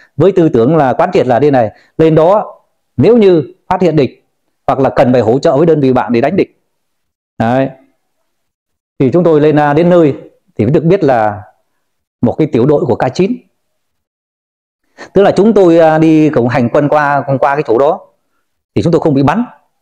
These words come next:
À, chung, chung, chung, ờ, thằng,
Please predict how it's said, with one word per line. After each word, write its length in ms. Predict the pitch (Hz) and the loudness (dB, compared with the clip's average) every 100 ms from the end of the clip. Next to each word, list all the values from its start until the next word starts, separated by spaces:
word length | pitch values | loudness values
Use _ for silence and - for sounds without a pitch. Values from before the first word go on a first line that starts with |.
| _ _ _ _ _ _ _ _ _ _ _ | _ _ _ _ _ _ _ _ _ _ _
À, 160 | 151 117 | -4 -2
chung, 180 | 165 156 | 0 0
chung, 160 | 160 | 2
chung, 160 | 180 160 156 139 | 2 2 2 2
ờ, 380 | 143 139 139 131 | 0 2 0 0
thằng, 340 | 123 117 117 | 0 0 -2